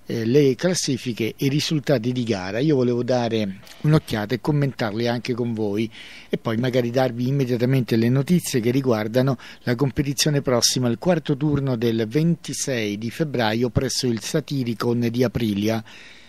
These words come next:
Allora, andiamo ad aprire la pagina che riguarda i, eh,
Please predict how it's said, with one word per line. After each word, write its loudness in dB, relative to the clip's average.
Allora, 0
andiamo 4
ad 2
aprire 0
la 0
pagina -2
che 0
riguarda 0
i, -4
eh, -4